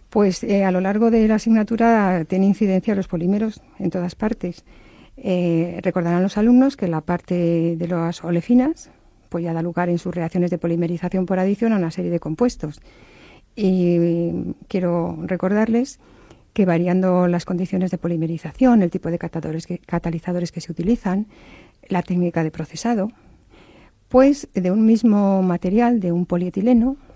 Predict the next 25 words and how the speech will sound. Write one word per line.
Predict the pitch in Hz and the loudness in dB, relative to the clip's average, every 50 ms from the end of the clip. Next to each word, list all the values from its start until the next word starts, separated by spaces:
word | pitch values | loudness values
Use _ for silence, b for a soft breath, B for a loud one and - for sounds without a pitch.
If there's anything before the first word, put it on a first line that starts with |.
| b b | b b
pues | - 180 180 | -6 -6 -4
podemos | - 190 175 185 185 185 - | -4 -6 -4 -2 -4 -4 -6
obtener | 180 - - 190 185 196 214 233 233 - _ _ _ - | -6 -4 -2 -2 0 2 0 0 -2 -6 _ _ _ -6
un | 185 185 180 170 | -2 -2 -2 -2
film, | - - - 208 214 220 233 254 b b b b b b b | -2 -2 0 0 0 0 -2 -6 b b b b b b b
pues, | - - 175 160 | -8 -6 -6 -4
muy | 175 175 175 | -2 -2 -4
frágil, | 160 - - 220 220 - - 240 233 254 269 - _ _ - | -4 -2 -2 -2 -2 -2 -2 -2 -2 -2 -2 -4 _ _ -4
muy | 202 190 165 | -4 -4 -2
flexible, | - - 175 170 - - - 247 240 226 226 262 285 _ b b b b b b b b b b b b b b | -4 -6 -8 -8 -8 -2 -2 0 0 2 0 -2 -4 _ b b b b b b b b b b b b b b
o | 196 | -6
podemos | - 202 196 196 214 226 226 | -6 -4 -2 0 0 2 2
llegar | 233 233 226 | 2 2 2
a | 226 | 0
obtener | 214 - 254 226 214 208 220 233 - _ _ _ _ _ | 0 0 0 2 2 2 0 -2 -4 _ _ _ _ _
una | - 208 208 202 202 | 0 0 0 0 0
prótesis | 202 - 185 - 226 - - 214 - | -2 -6 -4 -4 -4 -4 -4 -6 -6
de | 185 - | -6 -6
cadera, | 180 180 190 214 208 165 156 - b b b b b b b b b b b | -4 -2 -2 -2 -4 -6 -10 -10 b b b b b b b b b b b
que | - 170 | -6 -4
ha | 170 | -4
de | 180 175 | -4 -4
tener | - 190 202 208 208 | -2 -2 -2 0 -2
gran | - 170 185 185 | -2 -2 -2 -2
resistencia, | - 196 - 208 - - - 226 226 - - 220 220 220 - | -2 -4 -6 -6 -6 -2 2 2 2 2 0 -2 -2 -2 -4